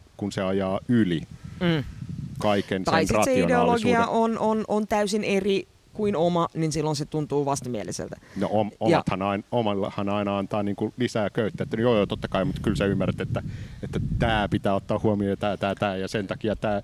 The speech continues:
Speaker 2: Niin.
Speaker 1: niinku ulkokohtaisesti hölmön kuulonen lausunto pitää hyväksyä.
Speaker 2: Niin, mu-, mutta siis tota, se-, sen kunnioituksen olen pyrkinyt itse kirjoittaessa aina,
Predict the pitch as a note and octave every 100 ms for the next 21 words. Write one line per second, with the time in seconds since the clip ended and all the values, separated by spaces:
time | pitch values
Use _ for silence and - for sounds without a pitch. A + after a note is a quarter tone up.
0 | - G3 D3+ G#2 - A2+ - - - _
1 | _ - B2 G#2+ G2+ A2 - A2 A2+ -
2 | - B2 A#2 A2 G#2+ A#2+ A#2 A#2+ C#3+ A#2+
3 | D3+ G2+ - - G2+ G2+ - A2 F#2+ F#2
4 | - G#2+ F2 - - - - - _ _
5 | F#3 E3 - - - - E3+ D#3+ E3+ D#3+
6 | D3+ D#3 D3+ - D3 - D3 C3+ - -
7 | - - _ _ _ _ - - _ -
8 | - - - G3+ F#3+ G3+ F#3+ F3+ D#3+ D3+
9 | D3+ D3 D3 C3+ D3+ D3 C#3+ C3+ - -
10 | - E3 - _ _ _ _ _ - D3+
11 | D3 D3 A#2+ B2 - A2 - B2+ A#2+